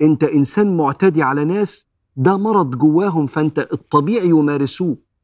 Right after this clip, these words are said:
كذب. ولازم تصدق كده، وزي ما بقول لك دور ورايا، لأن قبول المثلية الجنسية ودعم المثلية الجنسية نشر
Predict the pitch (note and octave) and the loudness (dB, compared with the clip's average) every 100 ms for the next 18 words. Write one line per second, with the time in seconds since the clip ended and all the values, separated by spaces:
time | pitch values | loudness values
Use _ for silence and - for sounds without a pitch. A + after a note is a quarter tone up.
0 | _ _ F#3+ D#3+ F#2+ - - _ _ _ | _ _ -4 -4 -4 -14 -20 _ _ _
1 | _ _ - A#2+ C#3+ C#3+ C3+ B2+ E3+ C#3 | _ _ -8 -2 -2 -2 -2 -2 -4 -2
2 | C3 F3+ E3+ B2 D3 A#2+ B2 C3+ B2+ A2 | -4 -4 -4 0 0 0 -2 -2 -2 0
3 | B2 A2+ A2 A2+ G#2+ G#2 - _ _ _ | -2 -2 -4 -6 -8 -14 -20 _ _ _
4 | _ _ - B2+ D3+ A3 G#3 E3 - C#3 | _ _ -4 0 2 2 0 -2 -2 -2
5 | C3 A3+ G#3+ D3 B2+ B2 - D3+ D3+ B2 | 0 2 2 2 0 -2 -2 0 2 0
6 | A2+ A#2 - C#3+ B2 A2+ - A#2 A#2+ A2 | 0 -2 0 -2 -2 -6 -8 -4 0 2
7 | F#3 E3 C3+ A#2+ B2 - D#3 E3 B2 A2+ | 2 2 0 0 -2 -2 0 2 0 0
8 | A#2+ A2+ E3 F#3 G3 C#3+ C3 E3 - - | -2 0 -2 0 -4 -4 -2 -2 -4 -6
9 | A#2+ | -12